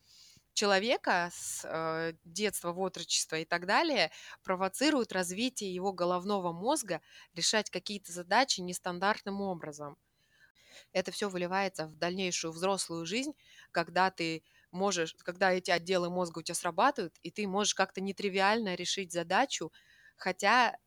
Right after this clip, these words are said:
это никак, ну, это просто связано с тем, что тебе так удобнее и более н-, ни с чем. Э, опять же, если мы ответим себе на вопрос, что там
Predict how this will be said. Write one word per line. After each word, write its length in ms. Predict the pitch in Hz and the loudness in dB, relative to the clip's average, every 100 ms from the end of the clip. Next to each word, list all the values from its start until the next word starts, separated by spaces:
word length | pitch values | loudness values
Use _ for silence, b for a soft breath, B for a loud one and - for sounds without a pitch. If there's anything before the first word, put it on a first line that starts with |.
| - | -4
это 220 | 208 208 | -2 -2
никак, 360 | 202 196 208 - | -4 0 0 0
ну, 160 | 180 170 | -6 -4
это 200 | 208 214 | -4 -4
просто 320 | - 233 - | 0 0 0
связано 360 | 196 220 202 185 | 0 0 0 -4
с 80 | - | 0
тем, 180 | 320 403 | 0 0
что 160 | - | -2
тебе 260 | - 175 214 | -8 0 2
так 220 | - 233 _ | 4 0 _
удобнее 720 | 196 185 202 180 156 143 139 - _ - | -8 0 0 2 -2 -8 -10 -16 _ -8
и 360 | 190 185 185 170 | -4 -4 -4 -4
более 380 | 180 214 208 185 | -2 0 0 -2
н-, 340 | 165 170 160 | -8 -12 -10
ни 140 | 180 190 | -8 -4
с 100 | - | -4
чем. 320 | - 147 143 - | -4 -6 -10 -12
Э, 100 | 190 - | -8 0
опять 340 | 190 247 233 180 | 0 2 2 2
же, 60 | |
если 240 | 180 262 233 | 2 2 2
мы 160 | 214 | 0
ответим 340 | 196 233 247 196 | 0 0 -2 -6
себе 500 | - 190 208 202 190 b b - | -4 -2 0 0 -2 b b -2
на 160 | 190 | 2
вопрос, 460 | 180 - 170 160 - b b | 2 0 -2 -2 -6 b b
что 440 | - - 175 165 160 | -4 0 0 -2 -2
там 240 | 147 | -4